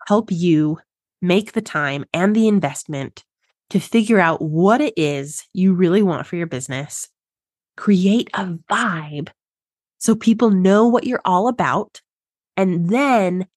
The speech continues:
actually design something that is so beautiful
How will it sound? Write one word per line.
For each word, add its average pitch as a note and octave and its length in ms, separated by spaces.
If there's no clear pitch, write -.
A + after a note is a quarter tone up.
actually G3 480
design E3 640
something D3 760
that - 140
is D3 220
so F#3+ 520
beautiful F#3+ 880